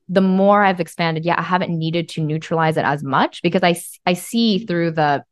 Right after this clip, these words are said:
the energetic distortion that's not really there. And so, but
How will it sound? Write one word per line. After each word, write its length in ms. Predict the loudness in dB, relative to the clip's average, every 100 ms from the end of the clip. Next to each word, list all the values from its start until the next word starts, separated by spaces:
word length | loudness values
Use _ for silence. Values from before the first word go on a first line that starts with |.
| _ _ _ _ _ -6
the 160 | -2
energetic 580 | 0 2 2 2 0 -2
distortion 580 | -8 -6 -2 0 0 -2
that's 200 | -2 -2
not 180 | -2 0
really 220 | -2 -2
there. 480 | 0 4 4 4 -2 -16 -20 -8
And 140 | -2 -2
so, 480 | 2 4 4 2 -4 -10
but 540 | 4 6 8 6